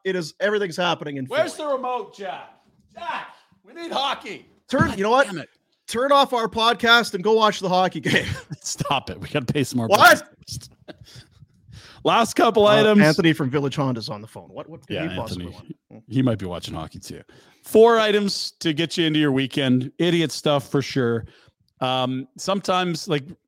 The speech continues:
Speaker 2: maybe it's stepping on a scale. Maybe it's, uh, seeing a video of yourself when you were hammered. Maybe it's looking in the mirror. But sometimes we're not really proud of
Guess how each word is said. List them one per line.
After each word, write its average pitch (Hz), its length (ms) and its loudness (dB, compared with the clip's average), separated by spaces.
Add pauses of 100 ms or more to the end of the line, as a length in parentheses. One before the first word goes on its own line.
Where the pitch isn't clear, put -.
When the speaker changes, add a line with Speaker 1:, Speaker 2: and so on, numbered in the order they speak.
(380)
Speaker 2:
maybe 170 180 -2
it's 156 100 -6
stepping 160 260 -2
on 143 100 0
a 131 40 -4
scale. 165 720 -2
Maybe 143 420 -4
it's, - 280 -8
uh, 135 320 -2
seeing 156 220 -4
a 131 60 -2
video 147 300 0
of 156 120 0
yourself 147 720 -4
when 139 160 -6
you 127 80 -4
were 120 100 -6
hammered. 143 400 -4
Maybe 175 220 -4
it's 208 180 -6
looking 180 280 -2
in 160 80 -2
the 147 80 -2
mirror. 117 400 -4
But 104 100 -12
sometimes 160 500 -4
we're 139 100 -2
not 127 180 -2
really 117 200 -8
proud 110 440 -8
of 85 160 -20